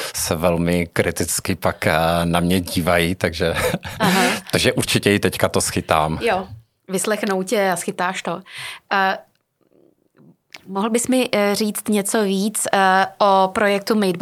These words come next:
Speaker 2: by Fire, s kterým jste, eh, nesmírně uspěli v Miláně, eh, teď v Praze, výstava se bude přesouvat, eh, do Brna. Eh,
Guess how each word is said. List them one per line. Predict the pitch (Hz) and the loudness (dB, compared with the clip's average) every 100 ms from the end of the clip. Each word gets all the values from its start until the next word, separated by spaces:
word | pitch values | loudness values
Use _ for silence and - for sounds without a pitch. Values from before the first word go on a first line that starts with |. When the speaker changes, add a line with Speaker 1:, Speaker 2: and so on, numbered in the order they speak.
| 190 | -2
Speaker 2:
by | |
Fire, | 202 202 165 165 180 214 - - - | 0 -2 -2 0 0 -2 -6 -12 -10
s | - | -4
kterým | 208 190 185 | 0 0 0
jste, | - 214 202 190 190 190 - - | 0 2 4 4 4 2 0 0
eh, | 196 185 185 - | 0 2 0 -2
nesmírně | 202 185 214 196 202 | -4 -2 0 2 2
uspěli | - - - 196 196 | 0 -2 2 2 2
v | 185 | 2
Miláně, | 190 185 180 180 196 208 214 220 - - - | 2 2 2 2 0 0 0 -2 -12 -16 -4
eh, | 196 180 175 175 170 180 | 0 2 4 2 0 -2
teď | 202 190 | -4 -6
v | - | -8
Praze, | - 185 196 208 208 208 208 | -2 0 2 2 4 4 2
výstava | 196 185 190 | -2 -2 -2
se | 180 196 190 | 0 -2 -4
bude | 185 190 | -6 -6
přesouvat, | - 190 202 185 185 185 | -4 -2 -2 0 -2 -2
eh, | - 185 | -2 -2
do | 175 175 | -2 -2
Brna. | 175 202 208 208 208 - - - - | 0 0 0 0 -2 -6 -12 -14 -8
Eh, | - | 0